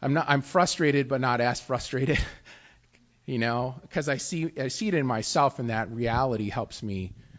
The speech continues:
helps temper things a little bit and have more, um, love for him, right? Pray for him and think of ways to help him through. So, anyway, um,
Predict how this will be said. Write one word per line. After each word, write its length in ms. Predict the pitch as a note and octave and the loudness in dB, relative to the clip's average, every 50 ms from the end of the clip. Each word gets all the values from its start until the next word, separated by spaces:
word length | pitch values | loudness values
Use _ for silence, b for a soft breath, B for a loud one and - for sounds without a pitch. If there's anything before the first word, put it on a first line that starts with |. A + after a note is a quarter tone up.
| B B B B | B B B B
helps 280 | B - C3 - - - | B -2 -2 -2 -2 -4
temper 360 | - - C#3 B2+ - B2 G2+ | -6 -4 -4 -4 -4 -4 -6
things 360 | F#2+ - G2 F#2 F#2 F#2 - | -6 -4 -4 -4 -4 -4 -4
a 40 | F#2+ | -6
little 240 | F2+ F#2 F#2 F#2 F#2 | -6 -4 -4 -6 -4
bit 200 | - F#2+ F2+ F2 | -4 -4 -4 -2
and 180 | F#2 F#2 F2+ G2 | -4 -4 -6 -4
have 260 | G2+ G#2+ G2+ F#2 F2+ | -4 -4 -4 -4 -4
more, 440 | G2 F#2 F#2 F#2 F2+ F2 E2+ F#2+ - _ _ _ _ _ _ | -6 -6 -4 -4 -6 -6 -8 -10 -14 _ _ _ _ _ _
um, 220 | D#2 D#2 E2 F2 F#2 | -12 -10 -8 -6 -4
love 200 | G#2 G#2+ G#2 - | -2 -2 -2 -4
for 140 | - - - | -6 -12 -12
him, 220 | F2 - D2+ - A2 | -10 -12 -12 -12 -8
right? 240 | G#2+ G2+ F#2+ F2 - | -6 -6 -6 -6 -6
Pray 220 | - - G#2+ G2 | -8 -6 -6 -6
for 200 | F#2 - - F#2+ | -6 -8 -10 -8
him 240 | G2 G2 F#2+ F#2 F#2 _ _ _ _ _ _ _ _ _ _ _ _ - | -8 -6 -8 -8 -10 _ _ _ _ _ _ _ _ _ _ _ _ -8
and 200 | G2+ F2+ F2+ F#2+ | -6 -6 -6 -6
think 160 | - A2+ - | -6 -6 -6
of 120 | G#2+ F2 G2 | -6 -6 -4
ways 260 | F#2+ F2 E2+ - - | -4 -4 -4 -4 -6
to 80 | - | -10
help 300 | F2+ - - F#2 F#2 - | -10 -8 -8 -10 -10 -10
him 160 | - F#2+ F2+ F#2 | -12 -12 -12 -12
through. 500 | - - - F#2 F#2+ F2+ E2+ E2+ F#2+ G2 - _ _ _ | -12 -10 -8 -8 -6 -6 -8 -10 -12 -14 -20 _ _ _
So, 200 | _ _ _ - E2+ E2+ F2 - _ _ _ _ _ _ _ _ _ _ _ _ _ _ | _ _ _ -20 -20 -20 -20 -20 _ _ _ _ _ _ _ _ _ _ _ _ _ _
anyway, 420 | A#2+ G#2+ G2+ F#2+ F2+ F2 F2 F2 F2+ - _ - _ _ _ _ _ _ _ _ b b b b b b b b | -8 -6 -6 -6 -6 -6 -8 -8 -10 -14 _ -20 _ _ _ _ _ _ _ _ b b b b b b b b
um, 400 | b C3+ C3+ C#3 C#3 C#3 C3 - | b 6 6 6 6 4 2 -2